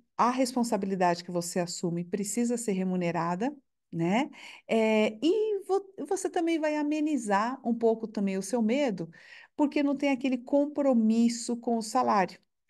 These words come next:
entendeu? E assim você vai poder aprender a desenvolver as habilidades necessárias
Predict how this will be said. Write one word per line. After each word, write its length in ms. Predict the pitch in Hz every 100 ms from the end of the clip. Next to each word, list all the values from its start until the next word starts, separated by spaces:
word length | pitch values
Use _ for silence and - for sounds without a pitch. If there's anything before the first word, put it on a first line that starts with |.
| _
entendeu? 640 | 196 202 180 170 240 330 - - - -
E 140 | 311
assim 440 | 320 - 262 269 311
você 300 | 277 269 285
vai 400 | 233 214 202 202
poder 320 | 202 190 180
aprender 720 | 196 220 359 359 220 202 233 - - - - -
a 100 | -
desenvolver 680 | 302 359 392 392 349 370 349
as 140 | 320
habilidades 580 | 311 277 269 247 269 254
necessárias 760 | 254 254 240 - 233 240 240